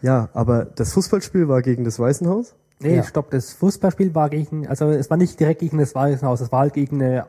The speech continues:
Speaker 1: Bisher
Speaker 2: gegen
Speaker 1: war
Speaker 2: eine
Speaker 1: es so,
Speaker 2: Auswahl.
Speaker 1: dieses Mal war es irgendwie eine, waren's auf einmal ältere Leute und die, unser Team war etwas geschockt, weil es eigentlich hieß, dass sie gegen die Jungs spielen.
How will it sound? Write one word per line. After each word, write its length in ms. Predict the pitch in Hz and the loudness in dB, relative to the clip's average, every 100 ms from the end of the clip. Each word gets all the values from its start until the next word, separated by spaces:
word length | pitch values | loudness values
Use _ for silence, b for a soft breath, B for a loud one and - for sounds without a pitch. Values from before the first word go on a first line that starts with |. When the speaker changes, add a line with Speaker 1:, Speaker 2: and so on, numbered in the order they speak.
| - | -2
Speaker 1:
Bisher 280 | 165 175 | 0 2
Speaker 2:
gegen 100 | 135 | 4
Speaker 1:
war 80 | 123 | 4
Speaker 2:
eine 80 | 151 | 4
Speaker 1:
es 80 | 175 | 4
so, 60 | 170 | 2
Speaker 2:
Auswahl. 340 | 160 - 123 | 4 2 2
Speaker 1:
dieses 260 | 113 160 151 | 2 0 0
Mal 240 | 139 135 | 0 2
war 120 | 127 | 2
es 120 | 131 - | 0 -2
irgendwie 300 | 127 123 123 | -4 -4 -2
eine, 400 | 120 117 117 117 - - | -2 0 0 -2 -6 -12
waren's 340 | - 120 117 - | -4 -4 -4 -6
auf 160 | 113 | -6
einmal 220 | - 120 120 | 0 2 4
ältere 340 | 131 135 139 | 2 4 2
Leute 360 | 131 127 135 131 | 4 4 4 2
und 120 | 123 | 0
die, 80 | 131 | -2
unser 280 | 135 131 120 | -2 -2 0
Team 200 | 143 131 | 0 0
war 120 | 127 | 0
etwas 240 | 127 123 | -2 -6
geschockt, 320 | 120 135 143 | -4 -4 -2
weil 80 | 131 | -2
es 80 | 117 | -2
eigentlich 180 | 120 117 | -2 -4
hieß, 200 | 131 117 | -6 -4
dass 120 | 110 | -4
sie 80 | 117 | -4
gegen 220 | 117 110 | -4 -4
die 240 | 113 110 - - _ _ - | -6 -8 -10 -20 _ _ 0
Jungs 240 | 127 113 | 0 0
spielen. 320 | - 123 117 | -4 -6 -6